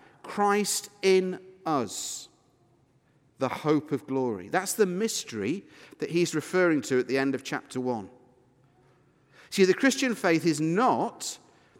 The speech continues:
about being nice and about being good and keeping rules and regulations and about being religious. That is not what the Christian faith is about.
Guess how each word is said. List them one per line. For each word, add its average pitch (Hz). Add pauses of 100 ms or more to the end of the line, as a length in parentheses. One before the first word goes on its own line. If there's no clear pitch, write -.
(120)
about 151
being 170
nice 175
and 147
about 147
being 147
good 147 (240)
and 123
keeping 175
rules 160
and 151
regulations 147 (880)
and 135
about 143
being 156
religious. 139 (280)
That 196
is 170
not 190
what 214
the 214
Christian 185
faith 151
is 139
about. 190